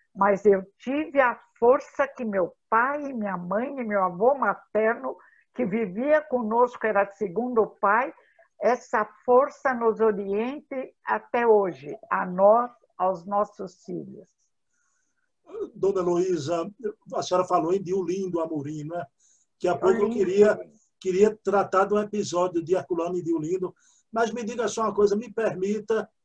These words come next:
Speaker 2: caso não, a senhora diz não, a gente encerra a, a, a, esse assunto, né?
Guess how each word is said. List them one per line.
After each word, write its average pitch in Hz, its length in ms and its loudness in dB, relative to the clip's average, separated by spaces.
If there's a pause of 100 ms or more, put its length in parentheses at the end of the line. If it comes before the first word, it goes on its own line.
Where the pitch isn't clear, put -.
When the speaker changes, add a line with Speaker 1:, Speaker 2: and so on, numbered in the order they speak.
(380)
Speaker 2:
caso 226 360 2
não, 214 320 0
a 214 60 2
senhora 214 300 -2
diz 180 240 -6
não, 185 160 -2
a 202 60 -2
gente 208 300 -6
encerra 196 500 -4 (140)
a, 185 200 -6
a, 170 400 -4 (540)
a, 180 300 2 (260)
esse 196 240 4
assunto, 180 500 0
né? 196 160 -4